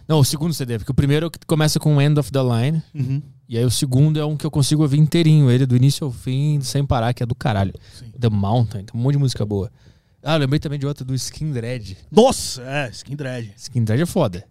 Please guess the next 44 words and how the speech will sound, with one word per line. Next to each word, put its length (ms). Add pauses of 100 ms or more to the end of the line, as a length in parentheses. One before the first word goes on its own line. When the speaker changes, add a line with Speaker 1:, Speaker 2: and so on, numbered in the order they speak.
(340)
Speaker 2:
Tem 120
o, 120
tinha 180
o 60
Dry 200
Kill 180
Logic. 680 (480)
Speaker 1:
É. 320 (140)
Speaker 2:
Five 240
Point 300
Oak, 280
que 60
foi 120
uma 140
que 60
o 40
pessoal 300
já 140
não 60
conheceu 480
muito. 280
Earth 160
Torn 240
Nine. 440 (500)
Aí 140
tem 180
um 200
de-, 160
desse 240
mesmo 260
cara, 400 (160)
do 300
vocalista 640
lá, 160
o 320 (360)
Midlanton, 640 (500)
o 60
sobrenome 380
dele. 320 (600)
Tem 140
o 180
Earth 140
Torn 220
Nine, 280